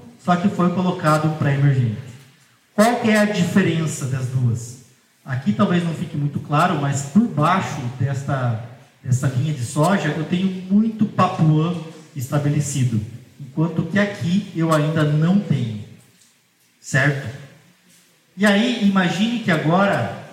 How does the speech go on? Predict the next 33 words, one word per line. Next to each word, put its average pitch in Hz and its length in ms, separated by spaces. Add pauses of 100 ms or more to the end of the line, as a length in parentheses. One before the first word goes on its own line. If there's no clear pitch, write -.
(140)
estou 190 340
lançando 190 540
um 180 140
novo 208 360
herbicida 190 600
que - 140
é 175 140
muito 185 280
bom 170 180
para 170 200
controlar 156 440
a - 60
papuã, 160 480
e 175 40
papuã 165 360
fosse 170 240
um 165 40
problema 165 360 (100)
muito 208 180
grande. 135 360 (960)
E 160 80
aí, 185 420
nesse 226 280
caso 185 360
aqui, 196 380 (880)
eu 170 100
vou 175 120
estar 175 260
aplicando 175 460
esse 165 140
novo 160 220
herbicida 147 680 (840)
sobre 175 420